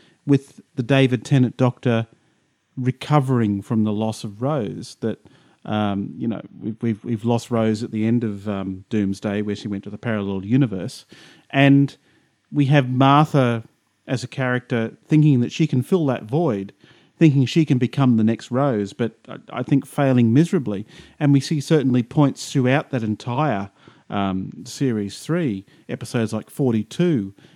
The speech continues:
and her, um, e-, extended performance in Human Nature, Family of Blood, where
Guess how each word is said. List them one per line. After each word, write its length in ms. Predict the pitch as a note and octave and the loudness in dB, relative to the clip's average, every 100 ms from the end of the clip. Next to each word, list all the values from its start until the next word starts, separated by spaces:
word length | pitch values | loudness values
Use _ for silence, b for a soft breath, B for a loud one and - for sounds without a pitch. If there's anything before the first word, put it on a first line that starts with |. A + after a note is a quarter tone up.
| b | b
and 220 | A#2+ A2+ | 2 2
her, 360 | G2+ A#2 G#2+ G#2 A2 | 2 0 0 -2 -2
um, 400 | G#2+ G2+ G#2 - _ _ _ _ | -4 -4 -6 -10 _ _ _ _
e-, 100 | G2 - - | -12 -12 -8
extended 520 | A#2 - - A#2+ A#2+ | -8 -2 0 2 0
performance 420 | - B2+ A2+ G#2+ | -4 0 0 0
in 100 | A2 | -4
Human 300 | G#2 B2 A2 | 0 2 2
Nature, 280 | A2 A2 - | 0 -4 -8
Family 380 | - A#2 A2 G2+ | -4 -2 0 -2
of 120 | G2 | -2
Blood, 300 | B2+ C#3+ G#2 | 0 0 0
where 300 | G#2 A2+ G#2+ | -2 0 -2